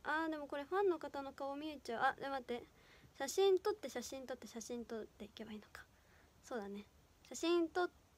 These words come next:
あ、間違えた。こっちじゃない。こっちだ。写真撮って。写真撮っ-、そう、人面犬だと思う、その子は。あ、これだったら平気？あ、いや、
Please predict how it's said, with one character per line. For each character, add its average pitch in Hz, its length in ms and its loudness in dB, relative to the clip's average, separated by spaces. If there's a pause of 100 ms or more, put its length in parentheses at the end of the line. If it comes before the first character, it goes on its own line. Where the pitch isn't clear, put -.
(120)
あ、 330 140 10 (240)
間 381 100 12
違 370 40 8 (200)
え 453 40 8
た。 415 60 6
こ 320 80 4
っ 311 40 6
ち 403 100 2
じ 403 80 8
ゃ 381 60 8
な 302 80 2
い。 - 60 -4
こ 285 100 -6
っ - 40 -10
ち 294 120 -8
だ。 254 180 -4 (480)
写 - 140 -4
真 403 460 8
撮 403 160 8
っ 392 40 6 (320)
て。 285 180 0 (1600)
写 247 160 -6
真 311 920 -2 (300)
撮 302 140 -6
っ-、 285 60 -10 (2000)
そ 269 140 -4
う、 247 80 0
人 254 260 -6
面 262 240 -6
犬 277 240 -6
だ 277 80 -8
と - 160 -6
思 220 160 -6
う、 - 40 -12 (100)
そ - 180 -16
の 220 120 -8
子 - 120 -14
は。 220 160 -12
あ、 330 160 4 (100)
こ 320 120 0
れ 349 120 8
だ 508 100 6
っ - 20 0 (100)
た 330 60 4
ら 262 100 6
平 254 160 -2
気？ 330 400 -8
あ、 269 160 -2
い 262 80 -6
や、 294 80 -4